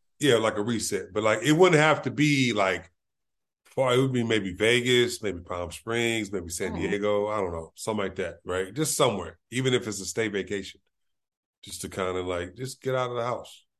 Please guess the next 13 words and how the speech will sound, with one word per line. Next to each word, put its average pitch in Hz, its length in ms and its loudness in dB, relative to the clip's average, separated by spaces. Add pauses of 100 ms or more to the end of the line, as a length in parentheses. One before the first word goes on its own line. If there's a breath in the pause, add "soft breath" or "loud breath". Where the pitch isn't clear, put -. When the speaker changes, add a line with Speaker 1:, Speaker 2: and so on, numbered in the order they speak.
(160)
Speaker 1:
You - 80 -10
know? - 60 0
Speaker 2:
Yeah. - 160 -4 (520)
Speaker 1:
But 80 120 -20
pandemic, 127 600 0 (480)
there 101 80 -10
was 90 120 -12
none 113 240 2
of 98 80 -4
that. 78 160 -10 (200)
Speaker 2:
Nowhere 165 200 2
to 170 80 -2
go. 202 360 -2